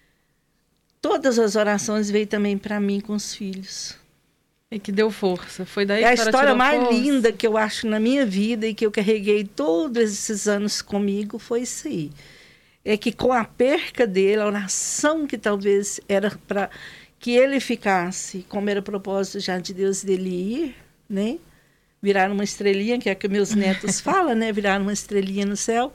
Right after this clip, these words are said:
Speaker 1: é, veio pra gente essa força aí. Foi aonde eu passei a assumir a minha empresa.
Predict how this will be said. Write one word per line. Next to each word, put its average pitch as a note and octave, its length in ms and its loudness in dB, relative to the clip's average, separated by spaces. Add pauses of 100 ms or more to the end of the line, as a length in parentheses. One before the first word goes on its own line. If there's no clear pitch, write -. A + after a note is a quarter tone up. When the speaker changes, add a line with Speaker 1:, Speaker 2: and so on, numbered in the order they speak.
(680)
Speaker 1:
é, G#3+ 260 0
veio A3+ 260 4
pra B3 240 2
gente G3 640 0
essa G#3 240 0
força G#3+ 420 -2
aí. F#3+ 240 -4 (300)
Foi G#3 220 0
aonde G3+ 760 -4 (760)
eu F#3+ 140 -4
passei G3+ 460 0
a G3+ 40 2
assumir G3+ 420 -4
a - 20 -2
minha G3+ 140 -4
empresa. G#3 580 -4